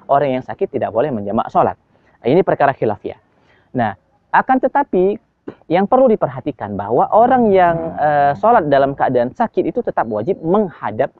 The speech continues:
kiblat. Nah, siapa yang menghadapkannya ke kiblat? Tentunya orang yang menunggunya lah yang berusaha menghadapkan, eh, posisinya ke arah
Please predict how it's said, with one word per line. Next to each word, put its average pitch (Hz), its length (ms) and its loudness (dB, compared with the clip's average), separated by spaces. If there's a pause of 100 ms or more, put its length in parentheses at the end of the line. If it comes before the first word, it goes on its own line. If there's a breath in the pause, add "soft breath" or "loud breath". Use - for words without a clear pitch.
kiblat. 98 320 -10 (840)
Nah, 98 380 -18 (160)
siapa 208 320 0
yang 240 240 4
menghadapkannya 160 640 0
ke 139 160 0
kiblat? 139 320 -2
Tentunya 127 320 -6
orang 127 240 0
yang 127 160 -2
menunggunya 143 480 2
lah 165 100 0
yang 127 300 -4
berusaha 113 340 -6
menghadapkan, 139 680 -6 (400)
eh, 107 320 -10
posisinya 156 480 -4
ke - 100 -8
arah 117 300 -4